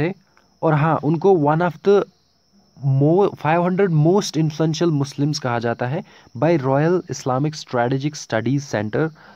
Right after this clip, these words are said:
जो कि जॉर्डन में है। तो क्वेश्चन इस तरह से हो सकता है कि उनको कहाँ से one of the, अ, five hundred most influential Muslims का करार दिया गया है या खिताब दिया गया है? तो आपका आंसर होगा रॉयल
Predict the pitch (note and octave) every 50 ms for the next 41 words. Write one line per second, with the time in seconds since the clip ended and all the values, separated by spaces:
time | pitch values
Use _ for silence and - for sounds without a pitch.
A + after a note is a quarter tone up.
0 | _ - B2 D3 D3+ D3 - F3 C#3 C3+ B2+ B2 A#2+ A2+ A2 G2+ G2 G2 F#2+ -
1 | _ _ _ _ _ _ _ _ _ _ _ _ _ _ _ _ _ _ - -
2 | - - - - - - - - - - - _ _ - D3+ D3+ D3+ D3 D3 E3
3 | D#3 D3 - - E3+ E3+ D#3 D#3+ - E3 E3 D#3+ - D#3+ D3+ D3 C#3 C#3+ C#3+ C#3
4 | - - C#3+ C#3 C3 C3 - - - D3+ D#3+ E3 E3 F#3 D3+ D#3 D3+ D3 D3+ F3+
5 | F#3 D#3+ D#3+ F3+ E3 D3+ D3 D3 D3+ C#3 B2+ D#3 E3 E3 - - _ - - A#2+
6 | B2+ B2 B2 B2 B2 A#2 - - B2+ B2 C3 C#3 C#3+ C#3+ D3 C#3+ C3 C3 B2 B2+
7 | C#3 C#3+ C#3+ - C3 B2+ A#2+ - B2 B2+ B2+ - - C3+ C3+ A#2+ A#2 A2+ - -
8 | A#2+ A#2+ B2+ A#2+ - - B2 A#2+ - G#2+ G#2 G2+ G2+ A2 - - _ _ - A2+
9 | G#2+ G#2+ A2 G#2+ G#2 G2 G#2 G#2 G#2+ G#2 G#2 B2+ C#3+ D#3+ D#3 B2+ A2 A#2 A2+ -
10 | - - - - G#2+ G#2+ A2 A2 A2 G#2+ A2 G2 F#2+ F2 F#2 F#2 F#2 G2 G2+ -
11 | _ _ _ - - - - - _ - F#3+ - - D3 C#3+ D3 - _ _ _
12 | - _ _ _ - D3 C#3+ - C3 B2+ B2+ B2 - D3 C#3+ C#3 B2+ A#2+ C3+ C#3
13 | C3+ A#2+ A2+ A#2+ B2 B2+ C3+ D3 D#3 D3